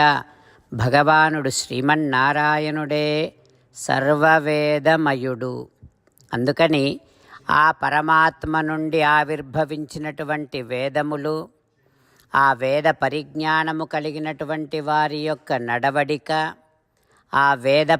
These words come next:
పరిజ్ఞానము కలిగిన వారు చెప్పినటువంటి స్మృతులు,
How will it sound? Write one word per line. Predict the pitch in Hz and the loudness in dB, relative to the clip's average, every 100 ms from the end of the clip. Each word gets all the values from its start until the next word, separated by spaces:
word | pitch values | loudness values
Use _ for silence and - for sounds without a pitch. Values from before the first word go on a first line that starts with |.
| 143 | 2
పరిజ్ఞానము | 135 147 139 160 156 160 156 | 0 -4 -4 0 2 0 -2
కలిగిన | 160 151 151 156 156 | -4 -4 -4 -4 -4
వారు | 156 156 156 156 | -2 0 0 -2
చెప్పినటువంటి | - 151 - 156 156 143 147 147 147 165 | -6 -10 -8 -8 -6 -6 -4 -4 -4 -6
స్మృతులు, | - 151 139 143 - 143 135 | -6 -6 -6 -4 -4 -4 -6